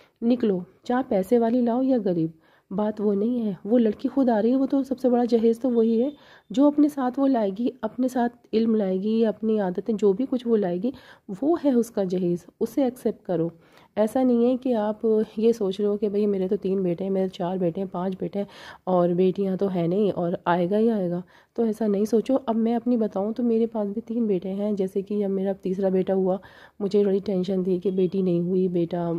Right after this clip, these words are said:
और इस चक्कर में मुझे ये था कि एक बेटी हो जाती। तो कुछ लोग मुझे बड़े खुश, मतलब, अच्छा ही बोलते थे, बोलते थे, "अरे भाई, तुझे क्या टेंशन है?" और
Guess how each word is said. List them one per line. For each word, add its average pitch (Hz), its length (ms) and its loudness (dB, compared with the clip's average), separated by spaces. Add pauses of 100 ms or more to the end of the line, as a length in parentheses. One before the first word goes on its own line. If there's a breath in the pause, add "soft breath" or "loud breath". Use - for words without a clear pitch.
(260)
और 175 160 -4
इस 196 100 -6
चक्कर 185 300 -4
में 185 120 2
मुझे 185 260 0
ये 180 100 2
था 180 160 -4
कि 190 160 -4 (400 loud breath)
एक 185 100 -4
बेटी 165 260 2
हो 202 140 -2
जाती। 185 400 -6 (220 loud breath)
तो 240 100 2
कुछ 247 240 -4
लोग 254 160 4
मुझे 247 180 4
बड़े 233 160 4
खुश, 226 220 -4 (380 loud breath)
मतलब, 220 260 -2
अच्छा 220 240 -6
ही 302 120 4
बोलते 254 340 4
थे, 277 200 0
बोलते 226 340 0
थे, 254 140 -4
"अरे 240 160 -2
भाई, 254 160 2
तुझे 208 260 0
क्या 214 120 -4
टेंशन 190 400 0
है?" 285 340 -8 (640 soft breath)
और 190 480 0